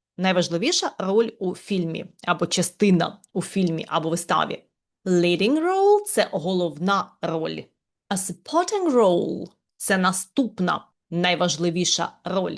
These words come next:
це другорядна. Leading – головна, supporting –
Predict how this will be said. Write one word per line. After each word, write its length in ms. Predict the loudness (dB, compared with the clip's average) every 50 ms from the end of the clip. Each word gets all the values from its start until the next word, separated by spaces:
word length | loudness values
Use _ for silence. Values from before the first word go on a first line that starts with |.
| -12 _
це 260 | -10 -6 -6 -6 -2 0
другорядна. 960 | 0 2 4 4 4 2 2 2 2 2 2 2 2 0 -2 -10 -10 -12 -14 _ _ _ _ _ _ _ _
Leading – 640 | 0 2 4 4 4 4 4 2 0 -2 -10 -12 -14 -14 _
головна, 760 | -8 -2 0 2 2 2 0 0 -2 0 2 2 2 2 2 -2 -10 _ _
supporting – 760 | _ -10 -10 -10 -10 _ _ -4 -2 -2 -2 -2 -6 -8 -10